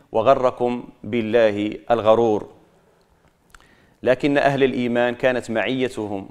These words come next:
مع أهل القرآن معية كاملة ومعية صادقة، لذلك استحقوا أن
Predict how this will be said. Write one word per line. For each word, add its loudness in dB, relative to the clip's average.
مع -2
أهل -4
القرآن -2
معية -6
كاملة -2
ومعية -2
صادقة، -6
لذلك -2
استحقوا -6
أن -4